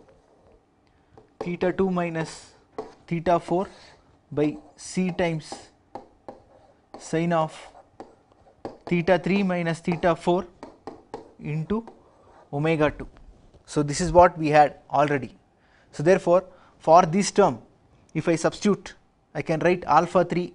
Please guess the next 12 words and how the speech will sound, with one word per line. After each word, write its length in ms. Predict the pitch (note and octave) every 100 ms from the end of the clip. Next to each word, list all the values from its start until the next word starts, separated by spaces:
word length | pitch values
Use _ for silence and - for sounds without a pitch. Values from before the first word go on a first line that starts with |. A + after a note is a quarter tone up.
| -
as 640 | D#3 D3 E3+ - - - _ _ - - _ _ _ _ _ - - _ - - - -
alpha 360 | D#3 E3 F#3
three 320 | F3+ F3+ F3
is 140 | D#3+ C#3+
equal 360 | E3 - D3+ C#3+
to 140 | G#3+ A#3+ - _ _ - _ _ _ _ _ _ _ _ _ - C#3+
omega 400 | C#3+ F#3 F3+ F3+
three 260 | F3+ F#3
by 260 | F3 F3 A3 - - - - - - - -
omega 420 | D3 E3 D#3 C#3+
two 180 | - - - _ _ _ - - - - _ _
into 400 | C#3+ D#3 E3 A3